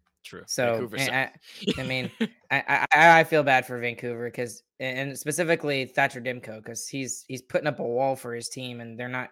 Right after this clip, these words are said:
Speaker 2: really helping him out much. But
Speaker 1: Yep. To wrap up the Holtby thing, I'm so happy we got him for this year. I don't think there's a chance <laughs> in the world we have him next year, but oh my
Speaker 2: M-,
Speaker 1: gosh,
Speaker 2: may-
Speaker 1: it's been fun to have him on the Stars.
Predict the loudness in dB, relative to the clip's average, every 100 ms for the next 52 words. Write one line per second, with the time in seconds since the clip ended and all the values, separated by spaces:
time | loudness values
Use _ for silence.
0 | -4 0 0 -2 -8 _ _ _ _ 0
1 | 0 0 -4 -2 -2 -4 -12 -16 -14 -8
2 | -8 -8 _ -12 -12 -14 _ -4 2 2
3 | 2 -2 -4 -4 -6 -6 -10 -10 -10 -10
4 | -8 -2 0 0 -6 -8 -2 -4 -4 -8
5 | -8 -8 -8 -8 -8 -10 _ _ _ _
6 | -2 -2 -4 -10 -12 -2 -2 -2 -2 -2
7 | 0 0 -2 -4 -6 -6 -6 -8 -8 -8
8 | -8 -8 -12 _ _ _ _ -4 -2 -2
9 | -8 _ _ _ _ -4 -2 -2 0 2
10 | 6 6 2 -4 -6 -6 -8 -10 -12 -14
11 | -14 -14 -16 -16 -18